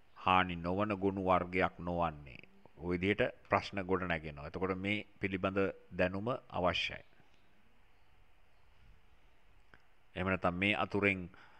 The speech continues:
අ, පරිගණක ආංකිත ග්‍රාෆිකයකට අදාළ නොවන ගුණ වර්ගය කුමක්ද? එතකොට ගුණ වර්ග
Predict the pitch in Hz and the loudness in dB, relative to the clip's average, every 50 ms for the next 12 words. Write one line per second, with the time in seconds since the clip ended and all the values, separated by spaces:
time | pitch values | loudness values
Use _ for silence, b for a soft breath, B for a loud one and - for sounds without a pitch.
0 | b b - - 78 80 76 76 73 71 - - 101 101 104 98 107 101 101 98 | b b -10 -6 -6 -4 -4 -6 -6 -6 2 4 6 6 6 4 2 0 0 0
1 | 90 92 85 87 92 92 98 98 - 104 - 95 87 85 92 92 92 95 - 98 | 2 2 4 4 4 4 2 0 -2 -2 -2 -2 -2 2 4 6 6 4 2 0
2 | - 104 101 92 107 95 - 78 85 92 95 101 101 104 104 104 98 95 92 90 | -2 -2 0 0 0 0 0 2 0 2 4 6 8 8 8 6 4 2 2 0
3 | 92 98 107 110 113 101 95 104 104 101 101 101 95 95 95 90 92 95 95 92 | 0 0 0 0 -2 0 0 0 0 0 2 4 4 4 4 2 -2 0 0 0
4 | - - - 92 85 82 - - - - - - - - - - - - - - | 0 -2 -4 -4 -4 -4 -4 -8 -18 -18 -18 -18 -18 -20 -20 -20 -20 -20 -20 -20
5 | - - - - - - b b b b b b b b - - - b b b | -20 -20 -20 -20 -20 -20 b b b b b b b b -20 -20 -20 b b b
6 | b b b b b b b b b b - 87 87 87 85 - - 82 92 95 | b b b b b b b b b b -6 -4 -2 -2 -2 -4 -6 -4 -4 -2
7 | 95 98 92 90 95 95 101 104 | -2 -2 2 6 6 6 6 4